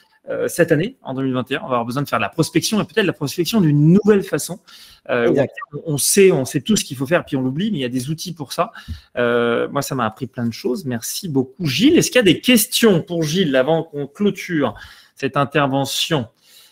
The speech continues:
Speaker 1: Alors, oui, alors tu, effectivement, tu organises, euh, tu organises une formation.
Speaker 2: Exact. Donc, s'il y a des gens qui sont intéressés par ce que j'ai expliqué, mais qui veulent aller beaucoup plus loin dans les scripts, dans la systématisation, dans l'automatisation,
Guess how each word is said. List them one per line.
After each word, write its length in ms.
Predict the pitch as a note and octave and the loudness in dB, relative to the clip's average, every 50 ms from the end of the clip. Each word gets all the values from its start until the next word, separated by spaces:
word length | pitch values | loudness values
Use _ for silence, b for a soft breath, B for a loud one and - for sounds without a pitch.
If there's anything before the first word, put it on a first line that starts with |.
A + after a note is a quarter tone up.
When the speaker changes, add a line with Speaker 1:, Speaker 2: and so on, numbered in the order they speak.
| b b _ _ - A2 - - | b b _ _ -20 -20 -12 -6
Speaker 1:
Alors, 400 | A#2 A#2+ C3 B2+ A#2+ A2+ F#2+ A2 | -2 2 2 2 2 2 2 2
oui, 240 | D#3 G3 F3 C#3 B2 | 2 2 2 2 2
alors 180 | A#2 A#2+ A#2+ | 2 2 0
tu, 240 | - - F#3+ F3+ F3+ D#3+ | -2 -2 0 0 0 0
effectivement, 540 | D3 D3+ D#3 F#3+ F#3+ F#3 - G#3 F3 D3 B2+ | -2 -4 -2 -2 -4 -4 -2 -2 0 0 -2
tu 180 | - - - F#3 | -2 -4 0 0
organises, 580 | E3+ E3 D#3+ E3+ F3 F#3+ G#3+ G#3+ G3 E3+ D#3+ - - | 2 2 2 2 4 4 4 4 4 2 -2 -4 -4
euh, 320 | C#3+ C3+ C3+ C3+ C3+ C3+ B2+ B B B B B | -4 -4 -4 -2 -4 -4 -6 B B B B B
tu 120 | - D#3+ | -2 -2
organises 320 | D3+ C#3+ E3 F#3 F#3+ D#3+ | 0 2 2 2 2 2
une 100 | E3 D#3+ | -2 -4
formation. 720 | D#3+ - F#3+ F3+ F3 F3 E3 - - F#3+ F3 D#3+ C3+ B2 - _ _ _ _ _ _ _ _ - | -2 -2 -2 0 0 0 -2 -4 -4 -4 -2 -2 -4 -6 -10 _ _ _ _ _ _ _ _ -6
Speaker 2:
Exact. 420 | - D3 C3+ E3+ F3 E3+ - - | -4 -2 2 4 2 2 2 -2
Donc, 160 | C3 D#3+ D#3 D3+ | -4 -4 -4 -4
s'il 420 | - - - - - B3 B3+ A#3 F#3 | -4 -4 -4 -2 -2 0 0 0 0
y 160 | C#3+ C#3+ E3 | 0 4 4
a 180 | F3 F3 D#3 B2 | 6 6 4 2
des 140 | C3 D3+ | 0 -2
gens 160 | B2+ F3 G3 - | -2 -2 -4 -4
qui 120 | - C#3+ | -6 -8
sont 160 | - - E3 - | -8 -8 -6 -4
intéressés 600 | G3+ G3 F#3 - F3+ - E3+ D3 - - F3+ E3+ D#3 | -2 -2 -2 -2 -2 -2 -2 -4 -4 -2 -2 -2 -2
par 120 | - B2+ | -4 -6
ce 80 | - - | -8 -8
que 80 | - | -10
j'ai 160 | B2+ A#2 D3+ D#3+ | -6 -4 -4 -4
expliqué, 560 | - - - - D#3 - - C3+ A#2+ G#2+ G2+ | -4 -6 -12 -14 -14 -10 -6 -4 -2 -2 -2
mais 140 | A2+ A#2+ - | -2 -4 -6
qui 240 | - - - D3 | -6 -10 -6 0
veulent 160 | C3+ D#3+ D#3 D#3 | 2 4 4 4
aller 160 | D3 D3+ D3 | 4 4 2
beaucoup 260 | C3 D#3+ D3 - E3 | 2 0 -2 -4 -4
plus 140 | - D#3 D#3 | -2 0 2
loin 220 | D3+ E3 E3 D#3+ | 4 4 4 4
dans 80 | D3 D3+ | 2 2
les 80 | D3+ | 0
scripts, 340 | C#3+ - - - - - G#2 | 0 -4 -6 -10 -10 -6 0
dans 80 | G#2+ C3+ | 0 0
la 80 | D3+ | 0
systématisation, 880 | D3 - - D3+ - E3+ D#3+ D#3 - - - D3+ D#3 D3 - - A2 G#2 | 0 -4 -8 -8 -4 -2 0 -2 -2 -4 -6 -10 -10 -8 -8 -8 -8 -4
dans 140 | G#2+ C#3 E3+ | -2 0 0
l'automatisation, 800 | E3+ - F3+ E3+ E3+ D#3+ - - E3 E3 D3 - - C3 A2 | 0 0 0 0 0 0 -2 -2 -4 -2 -2 -2 -2 -4 -4